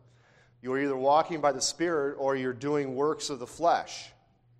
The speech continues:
So he's gonna get into that, uh, this morning as we're gonna look at this passage. It's a great passage. Uh, we're gonna be referencing Romans quite a bit because what Paul says here in Galatians, he expands on in Romans. Romans is, again, a later letter,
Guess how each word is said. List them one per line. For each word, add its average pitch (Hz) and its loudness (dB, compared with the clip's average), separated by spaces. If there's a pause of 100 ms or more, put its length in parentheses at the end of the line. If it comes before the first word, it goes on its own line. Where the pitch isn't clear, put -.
(1800)
So 123 -12
he's 120 -10
gonna 117 -8
get 110 -8
into 120 -10
that, 107 -6 (1080)
uh, 101 -12
this 98 -6
morning 113 -6
as 95 -14
we're 101 -10
gonna 98 -12
look 104 -8
at 101 -10
this 98 -10
passage. 107 -10
It's 135 -14
a 117 -16
great 110 -6
passage. 101 -8 (600)
Uh, 110 -8
we're 123 -6
gonna 151 -4
be 120 -8
referencing 117 -4 (120)
Romans 117 -6
quite 110 -6
a 98 -10
bit 101 -10
because 107 -10 (460)
what 123 -6
Paul 147 2
says 135 -4
here 139 -6
in 120 -10
Galatians, 113 -6
he 117 -12
expands 110 -6
on 107 -8
in 101 -12
Romans. 104 -6
Romans 113 -8
is, 98 -14
again, 107 -12
a 101 -8
later 107 -8
letter, 104 -4